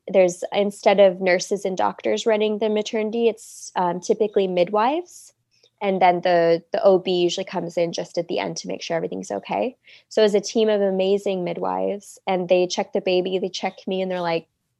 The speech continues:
"What? What are you talking about? Like, everything's fine. Baby's fine. You're great.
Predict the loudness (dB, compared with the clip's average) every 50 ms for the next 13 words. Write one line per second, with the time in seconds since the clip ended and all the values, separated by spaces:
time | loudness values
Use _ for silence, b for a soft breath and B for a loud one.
0 | _ _ _ _ _ _ _ -2 0 0 0 0 2 4 4 6 6 4 4 0
1 | 0 0 0 0 2 2 2 2 0 -2 -2 2 2 4 6 6 6 6 4 2
2 | 0 -2 -2 0 0 0 0 -2 -4 -6 -6 -8 -8 -6 0 2 4 4 4 2
3 | 0 -2 -4 -8 _ -4 -4 -2 -2 -4 -4 -4 -4 -4 -4 -4 -6 -8 _ _
4 | _ _ _ _ _ _ _ -6 0 2 2 2 2 2 2 4 4 4 4 2
5 | 0 0 -2 -4 -8 -16 -16 -16